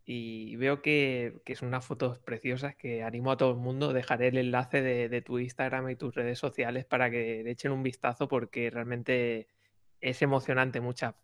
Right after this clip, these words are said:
muchas fotos que tienes de niños,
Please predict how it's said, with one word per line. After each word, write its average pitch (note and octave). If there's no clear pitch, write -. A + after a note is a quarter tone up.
muchas C3
fotos B2+
que -
tienes B2+
de A#2+
niños, B2+